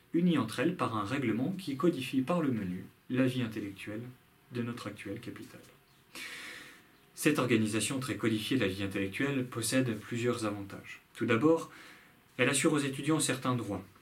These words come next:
et leur donne ainsi la garantie de mener à terme leurs études. Ensuite, l'université tire profit de la méthode scolastique.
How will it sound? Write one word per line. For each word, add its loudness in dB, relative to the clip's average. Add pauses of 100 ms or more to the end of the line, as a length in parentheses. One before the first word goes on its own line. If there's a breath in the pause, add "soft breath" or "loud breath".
(560)
et 0
leur 2
donne 4
ainsi 0
la 4
garantie 0
de 2
mener 2
à 0
terme 0
leurs -6
études. -12 (1300 loud breath)
Ensuite, 0
l'université 4
tire 0
profit 0
de 0
la 0
méthode -2
scolastique. -8